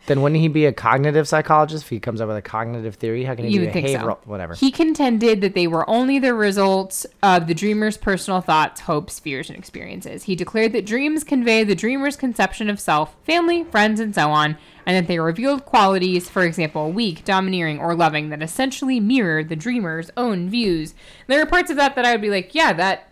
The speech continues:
Speaker 2: kinda makes sense." It's like a way of processing your own
Speaker 1: I'm willing to go to
Speaker 2: emotions or
Speaker 1: church
Speaker 2: whatever.
Speaker 1: for my mother, but I don't like it 'cause I find it boring.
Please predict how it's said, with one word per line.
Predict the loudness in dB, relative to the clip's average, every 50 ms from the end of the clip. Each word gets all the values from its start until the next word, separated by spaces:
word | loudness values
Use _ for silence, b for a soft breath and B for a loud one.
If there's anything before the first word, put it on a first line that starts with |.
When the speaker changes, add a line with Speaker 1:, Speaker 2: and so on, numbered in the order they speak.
| _ _ _ -6
Speaker 2:
kinda | -4 -4 -2 -2 -2
makes | -4 -4 -6 -6 -6
sense." | -6 -4 -4 -6 -6 -8
It's | -10 -10 -8 -6
like | -4 -4 -4 -4 -8 -12 -20 b b b b b b b b b _ -10
a | -8
way | -6 -4 -2 0 0
of | -2 -2 -4
processing | -4 -2 -2 -2 -2 -4 -4 -4 -4 -4 -4 -4 -4
your | -6 -6 -4
own | -4 -4 -4 -4 -2 -2 0
Speaker 1:
I'm | 0 2 2 2 4 4
willing | 4 4 4 4 4 2
to | 2 4
go | 4 4
to | 4 4
Speaker 2:
emotions | 2 2
or |
Speaker 1:
church | 2 2
Speaker 2:
whatever. | 2 2
Speaker 1:
for | 0 2
my | 2 2 2 2
mother, | 2 2 4 2 2 2
but | 2 2
I | 2 2
don't | 2 0 -2 0
like | -2 -2 -2 -2 -2
it | -4 -4 -4
'cause | -4 -4
I | -4
find | -4 -2 -4 -4 -4
it | -4 -4
boring. | -4 -4 -2 -2 -2 -4 -4